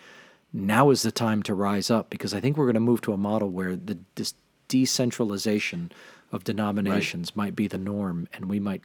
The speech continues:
Speaker 1: get into looser associational type arrangements with just other strong churches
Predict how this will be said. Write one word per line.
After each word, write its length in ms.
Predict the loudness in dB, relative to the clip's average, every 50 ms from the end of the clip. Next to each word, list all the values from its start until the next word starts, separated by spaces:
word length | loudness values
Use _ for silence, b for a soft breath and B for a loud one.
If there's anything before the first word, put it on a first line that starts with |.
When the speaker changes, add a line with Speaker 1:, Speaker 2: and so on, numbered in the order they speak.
| _ _ _
Speaker 1:
get 140 | -4 -2 -2
into 200 | -4 -6 -6 -8
looser 680 | -4 0 2 2 2 2 2 2 4 4 4 2 0 B B B B B B B B -8
associational 880 | -6 -2 2 2 2 2 2 2 4 4 4 2 0 0 -2 -2 -2 -4
type 280 | -2 -2 0 0 -2 -4 _ _ _ -8 -4
arrangements 680 | 0 2 4 4 4 2 2 0 -2 -2 -2 -4 -6 -6
with 140 | -8 -6
just 320 | -2 -2 -2 -2 -2 -6 b b b b b -2
other 280 | 0 2 4 4 4 2
strong 580 | 2 0 0 2 2 4 4 6 4 4 2
churches 640 | 2 2 2 2 2 2 0 -2 -2 -2 -4 -6